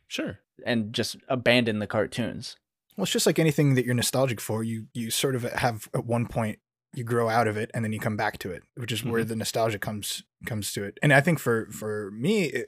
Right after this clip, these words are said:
Speaker 3: at least, I think part of it was the technology and the way that programming was starting to disappear because syndication was still popular until the two thousands, but you got to a point where things started to taper off.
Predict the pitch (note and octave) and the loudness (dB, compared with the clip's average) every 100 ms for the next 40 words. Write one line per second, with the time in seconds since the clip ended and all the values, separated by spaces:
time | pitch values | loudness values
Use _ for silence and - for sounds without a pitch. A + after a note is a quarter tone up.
0 | - A#2+ A#2 A#2 - - - A2 A2 - | -10 -10 -6 -6 -8 -10 -10 -6 -6 -8
1 | _ - D3+ C3 A#2+ A2+ G#2+ A2 G#2+ A2 | _ 2 4 4 0 -2 -2 -2 -2 -2
2 | A2 A#2+ G#2+ G#2+ G#2 - _ - A2 G#2+ | -2 -4 -4 -6 -8 -12 _ -6 -4 -2
3 | G#2 - - G#2+ G#2 G#2+ A2 G#2+ - G#2+ | -6 -10 -6 -4 -2 -2 -2 -4 -4 -6
4 | G#2 G2+ G#2+ G#2 A2 A2 A#2 A2 G#2 - | -6 -8 -6 -6 -8 -8 -6 -6 -6 -8
5 | _ - - - C#3+ A#2+ - E3 D#3+ C3 | _ -20 -16 -4 0 0 4 4 4 2
6 | A#2 - A2 - G#2+ A2+ G#2+ G#2+ G2+ A2 | -2 -2 -4 -4 -4 -4 -6 -6 -8 -8
7 | G2 G2 - G#2+ A2 G#2+ A2 G#2 - G#2 | -10 -12 -12 -8 -6 -6 -8 -8 -6 -8
8 | - A#2+ B2+ A#2 A#2 A2 A#2+ A2+ G#2+ G#2 | -6 4 6 6 2 0 -6 -4 -6 -6
9 | - A#2 - A2 G#2+ G#2+ A2+ G#2+ G2 G#2+ | -6 -4 -2 -2 -4 -6 -6 -4 -6 -6
10 | C3+ | -10